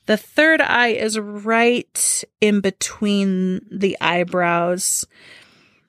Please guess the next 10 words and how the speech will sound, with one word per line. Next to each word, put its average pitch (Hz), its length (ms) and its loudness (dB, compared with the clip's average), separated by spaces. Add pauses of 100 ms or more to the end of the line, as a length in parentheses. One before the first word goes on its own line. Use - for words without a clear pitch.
(120)
It 240 200 2
is - 220 2
connected 220 520 -2
to - 200 -4
the 214 100 -2
pituitary 208 840 -2
gland. 156 400 -2
The 202 240 -2
pituitary 294 760 0
gland 190 460 0